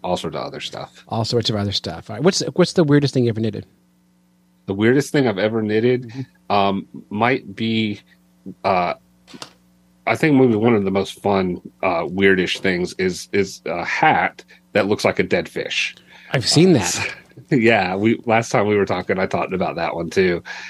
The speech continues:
Speaker 1: It's, um, it's kinda fun. So it looks like a dead fish, uh, just, like, eating up my head.
Speaker 2: Perfect. I, it's funny. One of my, my, my, my daughter's best friend wears a hat like that all winter long, that her mom knitted for her. I still have the
Speaker 1: Mm-hmm.
Speaker 2: little knitted, uh, fish you made
Speaker 1: The
Speaker 2: me.
Speaker 1: little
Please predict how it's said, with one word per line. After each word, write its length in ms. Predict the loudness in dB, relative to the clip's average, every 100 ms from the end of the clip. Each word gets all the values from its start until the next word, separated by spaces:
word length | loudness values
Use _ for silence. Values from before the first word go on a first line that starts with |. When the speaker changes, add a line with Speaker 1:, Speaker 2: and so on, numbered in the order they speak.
| -18 -8
Speaker 1:
It's, 260 | -6 -6 -2
um, 420 | -2 -2 -6 -8 -4
it's 160 | -2
kinda 180 | 0 0
fun. 200 | 0 -2
So 80 | 0
it 60 | 2
looks 100 | 2
like 140 | 0
a 60 | 2
dead 220 | 2 0
fish, 480 | 0 0 2 -2 -4
uh, 320 | -6 -6 -10
just, 260 | -8 -8 -8
like, 160 | -10 -6
eating 300 | -2 0 -2
up 100 | -2
my 160 | -4 -4
head. 380 | -4 -6 -10 _ _
Speaker 2:
Perfect. 480 | 2 2 4 2 -2 -10 -6 2
I, 80 |
it's 160 | 2 4
funny. 140 | 4
One 120 | 6 6
of 60 |
my, 260 | 6 4 2
my, 320 | 2 4 2 0
my, 240 | -4 -2 -2 -4 -8
my 180 | -6
daughter's 380 | 0 2 4 2
best 320 | 2 0 0
friend 320 | -2 0 0 0
wears 160 | -4
a 40 | -8
hat 180 | -10
like 140 | -12 -10
that 140 | -8
all 160 | -8 -6
winter 200 | -8 -8
long, 260 | -12 -14 -20 _ _ _ _ -6
that 100 | 0
her 80 |
mom 380 | 4 6 6 6
knitted 180 | 2 -4
for 220 | -12 -12
her. 160 | -12 -16 -20 -14 -6
I 40 |
still 160 | 0 2
have 100 | 4
the 60 |
Speaker 1:
Mm-hmm. 100 | 4
Speaker 2:
little 160 | 6 4
knitted, 300 | 4 4 4
uh, 160 | 2
fish 320 | 2 0 0 2
you 80 |
made 180 | 2 2
Speaker 1:
The 60 | 2
Speaker 2:
me. 120 | 0
Speaker 1:
little 220 | -2 -8